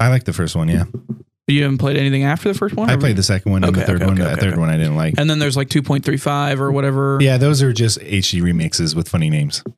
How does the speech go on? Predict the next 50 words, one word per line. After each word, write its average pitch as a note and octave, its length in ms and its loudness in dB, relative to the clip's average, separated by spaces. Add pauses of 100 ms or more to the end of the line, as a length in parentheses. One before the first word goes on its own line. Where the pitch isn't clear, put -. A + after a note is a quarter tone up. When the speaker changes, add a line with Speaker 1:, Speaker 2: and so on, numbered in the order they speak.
(120)
Speaker 2:
I E3 100 0
hate C3+ 300 2
that. C#3 360 -4
Uh, C3+ 240 0 (300)
we F3 140 4
know C#3 160 0
how C#3 160 -2
that - 160 -2
works - 260 -4
in B2 80 2
this F2 180 4
Speaker 1:
Yeah. D#2+ 160 -2
Speaker 2:
stupid - 540 0
industry. C#3 460 2
Speaker 1:
Yeah, D3+ 280 2
I C#3 100 0
mean, D3+ 360 -2
we D3+ 220 2
just E3 280 0
talked C#3 300 0
for B2+ 160 0
twenty D3+ 380 2
minutes C3+ 260 2
about A#2 220 0
Call B2+ 240 2
of A#2+ 40 2
Duty B2 140 4
Modern B2+ 240 4
Warfare A#2 240 2
two A#2+ 240 2
Speaker 2:
Uh, A#2+ 60 4
touche. E3+ 260 4
Speaker 1:
slash A#2+ 320 2
two C3 360 2
slash A2+ 380 0
two B2+ 300 2
slash A#2 300 2
Speaker 2:
Yeah. D3 160 2
Speaker 1:
remaster B2 500 2
of G#2 100 0
one. B2 360 2
It's A2 200 -6
just - 160 -6
ridiculous. G2+ 680 -2
Speaker 2:
Call, E3 460 0
Call E3 200 0
of F#3 60 -2
Duty F#3+ 140 0
Modern E3 260 -2
Warfare D#3 540 -2